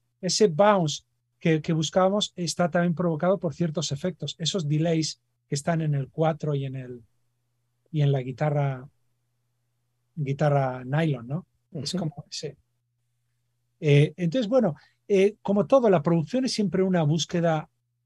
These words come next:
Speaker 1: en el momento.
Speaker 2: Por
Speaker 1: No,
Speaker 2: supuesto.
Speaker 1: no es todo tan, eh, puedes tener un, un mapa en tu cabeza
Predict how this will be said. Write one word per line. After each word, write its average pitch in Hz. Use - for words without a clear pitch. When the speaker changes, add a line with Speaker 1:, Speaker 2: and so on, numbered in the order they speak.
Speaker 1:
en 147
el 147
momento. 135
Speaker 2:
Por -
Speaker 1:
No, 175
Speaker 2:
supuesto. 180
Speaker 1:
no 214
es -
todo 196
tan, 180
eh, 160
puedes 214
tener 208
un, 185
un 196
mapa 170
en 147
tu 151
cabeza 143